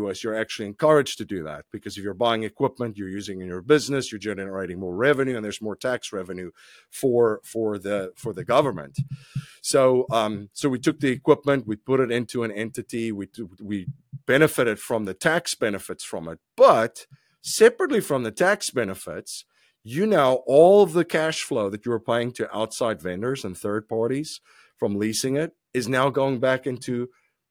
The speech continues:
an entity which you now have ownership of, and the, the, the, the same group that has an ownership in the resorts. So now we're keeping that, that cash flow in our pool. Um,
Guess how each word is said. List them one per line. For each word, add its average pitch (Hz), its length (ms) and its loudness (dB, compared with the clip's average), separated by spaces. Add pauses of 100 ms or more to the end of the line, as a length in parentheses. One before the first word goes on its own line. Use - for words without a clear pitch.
(240)
an 127 120 -2
entity 139 560 2
which 123 260 -2
you 127 120 0
now 127 300 4
have 123 260 -10
ownership 175 480 2
of, 78 280 -6
and 110 140 -6
the, 101 160 -4 (400)
the, 113 140 -10 (140)
the, 110 280 0 (420)
the 123 100 0
same 135 280 2
group 131 360 0
that 113 260 0
has 117 240 -4
an 113 120 -6
ownership 117 440 -6
in 107 80 -4
the 110 80 -6
resorts. 139 560 0
So 139 200 -4
now 143 220 4
we're 139 160 2
keeping 147 460 -4
that, 110 180 -4 (460)
that 110 240 -6
cash 139 320 -6
flow 127 380 0
in 113 120 -6
our 101 220 -6
pool. 107 480 0 (580)
Um, 101 440 2